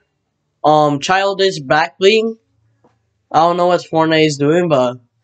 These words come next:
um, I guess they're trying something different. We got another style for core. Doesn't look that bad.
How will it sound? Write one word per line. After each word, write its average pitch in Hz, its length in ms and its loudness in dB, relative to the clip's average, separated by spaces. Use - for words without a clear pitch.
um, 131 420 -2
I 143 140 0
guess 156 180 -2
they're 165 100 -4
trying 160 260 -2
something 151 640 -2
different. 175 500 0
We 170 140 2
got 185 220 2
another 170 180 -2
style 165 420 0
for 135 360 -4
core. 160 500 -2
Doesn't 156 260 0
look 147 120 -2
that 156 200 2
bad. 147 320 -2